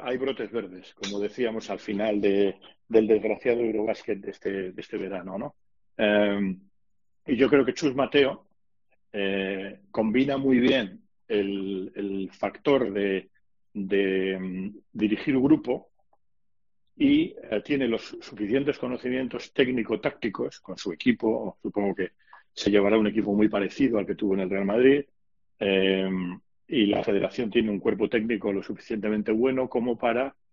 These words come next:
eh, asegurarnos de que vamos a tener un entrenador sólido y, eh, hay que tener en cuenta que en gran medida, muchos juga-, aparte de que conoce a muchos jugadores, muchos jugadores de futuro de la selección están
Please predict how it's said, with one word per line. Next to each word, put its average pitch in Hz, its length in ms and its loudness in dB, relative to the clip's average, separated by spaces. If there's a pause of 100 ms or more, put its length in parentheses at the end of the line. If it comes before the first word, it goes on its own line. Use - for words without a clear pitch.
(300)
eh, 98 400 -2
asegurarnos 113 800 2
de 110 140 -4
que 110 180 0
vamos 117 300 -6
a 110 60 -6
tener 110 420 -2 (340)
un 127 140 0
entrenador 113 460 -2
sólido 135 580 0 (120)
y, 151 320 0 (140)
eh, 104 580 0
hay 113 120 -2
que 117 100 -8
tener 135 280 -2
en 117 80 -4
cuenta 135 320 -8
que 98 220 -8 (460)
en 104 160 0
gran 123 240 2
medida, 131 540 2 (120)
muchos 117 360 -6
juga-, 113 340 -4
aparte 113 300 -4
de 120 100 4
que 110 120 0
conoce 117 320 -6
a - 20 -4
muchos 113 220 -4
jugadores, 127 360 -2
muchos 120 240 -4
jugadores 120 480 0
de 104 120 -2
futuro 127 480 -2
de 101 80 -4
la 95 60 -12
selección 113 580 -10 (580)
están 131 500 2